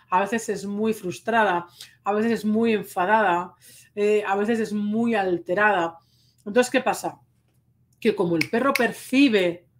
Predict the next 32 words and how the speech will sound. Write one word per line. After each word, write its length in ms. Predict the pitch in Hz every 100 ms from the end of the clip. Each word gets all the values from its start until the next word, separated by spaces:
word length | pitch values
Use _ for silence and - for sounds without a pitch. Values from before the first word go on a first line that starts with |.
| _ _ -
la 180 | 175
emoción 420 | 180 175 175 226 220
que 80 |
tú 80 | 226
estás 220 | 214 220
sintiendo, 680 | - 190 185 226 208 185 185 - - - _ _
tú 180 | 226
quieres 420 | - 269 262 233 -
fingir 680 | 208 185 - 269 269 185
que 120 | - 180
quizá 360 | 175 175 214
estás 280 | 208 214 190
tranquilo 520 | 190 170 - 220 196
o 80 | 180
tranquila 560 | 180 170 170 214 180 180
y 100 | 175
el 140 | 165
perro 220 | 185 190
te 80 | 185
dice 260 | 180 180 202
tururú, 400 | 190 175 202 226
tururú, 480 | 233 214 311 247 - _ _ - - _ -
¿vale? 380 | 190 214 339 359 _ _ _ _ _
Am, 680 | 208 208 196 185 175 170 175 - _ _
entonces, 640 | 233 220 240 - 170 151 - _ _ - _
tenemos 380 | - 240 302 339
que 100 | -
intentar, 880 | 294 240 226 208 185 254 214 190 - _ _ _ _
tenemos 240 | 233 285
que 100 | -
intentar, 460 | 262 214 190 202 170
no. 240 | 156 143